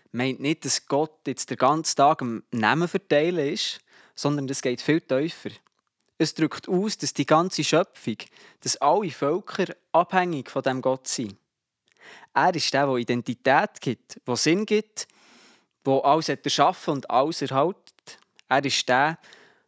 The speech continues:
der über allem steht. Der Paulus war in dieser Zeit im Gefängnis, aber es hat ihn nicht daran gehindert, sich zu beugen und auf die Knie zu gehen vor dem Gott und ihn auf,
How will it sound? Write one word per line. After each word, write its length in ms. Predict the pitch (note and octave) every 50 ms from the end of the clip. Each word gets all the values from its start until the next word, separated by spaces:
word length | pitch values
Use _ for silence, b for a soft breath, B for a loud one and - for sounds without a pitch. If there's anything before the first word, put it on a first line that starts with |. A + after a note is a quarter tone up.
| b - -
der 80 | C#3+
über 180 | C#3 B2+ C3+ B2
allem 240 | C3 D3 D#3 C3 A2+
steht. 560 | - - D3+ E3 E3+ B2+ - _ _ - - - _ _ _ _ _ _ _ _ _ _ _ _ _ _ _ _ _ _ _ _ _ _ _ _ _ b b b b b b b b b b b b b -
Der 60 | C3
Paulus 640 | _ - D3 D3+ F#3+ G#3+ A3 G#3 G3 - - - - _ _ _
war 100 | - -
in 80 | B2 -
dieser 240 | A#2+ D3 D3 C#3+ C3
Zeit 220 | - E3+ F3+ -
im 100 | E3 C#3+
Gefängnis, 460 | - - C3 C3 D3 D#3 E3+ F3 - - - - B2 A2+
aber 180 | A2 G#2 A#2+
es 100 | B2 -
hat 160 | B2+ A2 - A#2+
ihn 120 | A#2+ A#2
nicht 320 | B2 C#3 - - - - _ -
daran 260 | C3+ B2+ C3 C3+ C3
gehindert, 560 | - - C3+ C3 C3+ C3 C#3+ C#3 C3 _ - b b b b b b b
sich 340 | - - D#3 D#3 D3+ - -
zu 140 | - - - -
beugen 500 | C3+ C3+ D3 E3+ F3+ - - G3 G3 - _ _ -
und 160 | - B2+ A#2
auf 140 | A#2 - -
die 80 | -
Knie 280 | - C#3 C3+ C#3+ E3 F3+
zu 140 | - - -
gehen 180 | - C3 B2
vor 160 | A#2 - A#2+ A#2
dem 220 | A#2+ A#2 A#2+ -
Gott 420 | - C3+ D#3+ E3 _ _ _ - b b b b b b b b b b b -
und 180 | C#3+ C#3 B2 C#3+
ihn 140 | D3+ D3+
auf, 100 | C3+ -